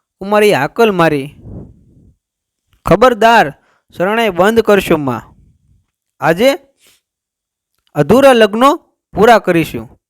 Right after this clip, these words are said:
અને શેડા શેડીની જે ગાંઠ બંધાઈ છે તેને ફરી ખેંચીને બાંધશું. આજે શમશાનના પવિત્ર અગ્નિદેવની સમક્ષ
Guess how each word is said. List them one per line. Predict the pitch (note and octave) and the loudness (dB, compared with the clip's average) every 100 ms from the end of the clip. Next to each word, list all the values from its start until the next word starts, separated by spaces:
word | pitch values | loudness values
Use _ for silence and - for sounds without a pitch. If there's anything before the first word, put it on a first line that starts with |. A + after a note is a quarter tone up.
| _ | _
અને | D3+ C#3+ | -14 -10
શેડા | - F3 G#3 | -2 2 2
શેડીની | G3 G3 G3+ F#3+ | 2 -4 -6 -4
જે | F3 D#3 | -4 -4
ગાંઠ | C#3+ G#3 G3+ | 0 0 0
બંધાઈ | E3 D#3+ F#3 A#3+ | -4 -2 2 2
છે | - D#3+ - _ _ _ | 2 -6 -10 _ _ _
તેને | F3+ F#3 | -14 -10
ફરી | - E3+ B3+ D4 D4+ _ _ _ - | -8 -6 -6 -8 -10 _ _ _ -6
ખેંચીને | F#3+ G3 G#3+ G3 C#4+ F4 - | -4 -2 -4 0 -2 -2 -6
બાંધશું. | D#3 E3+ D#3 C#3+ B2+ - - - - - _ _ _ _ _ _ _ _ _ _ | -4 -2 -4 -8 -10 -14 -20 -20 -20 -20 _ _ _ _ _ _ _ _ _ _
આજે | - F3+ A3 G3+ C3+ _ _ _ _ | -4 -2 2 0 -2 _ _ _ _
શમશાનના | - G3+ B3 B3+ A#3 G#3+ D#3 | -10 -8 -4 -4 -2 -4 -4
પવિત્ર | - G#3+ B3+ B3 G3 | -2 0 0 0 0
અગ્નિદેવની | - - F#3 A#3+ B3+ A3 G#3+ F3+ | -2 -4 -4 -2 0 2 0 -2
સમક્ષ | F3+ G#3 G3 - | -4 -2 -2 -4